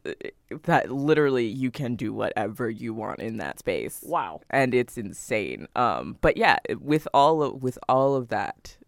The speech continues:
Speaker 1: with all of that, I've really been able to, like, stretch my wings a little bit, which has been awesome.
Speaker 2: So, uh,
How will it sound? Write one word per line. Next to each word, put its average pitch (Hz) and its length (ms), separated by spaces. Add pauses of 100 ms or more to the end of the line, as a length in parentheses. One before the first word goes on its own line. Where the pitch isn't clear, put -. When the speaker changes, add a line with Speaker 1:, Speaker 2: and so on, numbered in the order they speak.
(140)
Speaker 1:
with 131 200
all 131 180
of 123 80
that, 104 160
I've 104 180
really 110 200
been 113 140
able 107 240
to, - 260
like, - 240
stretch - 420
my - 220
wings - 320
a - 20
little - 160
bit, - 240
which - 220
has 101 120
been - 280 (120)
awesome. - 600 (680)
Speaker 2:
So, 320 580 (340)
uh, - 160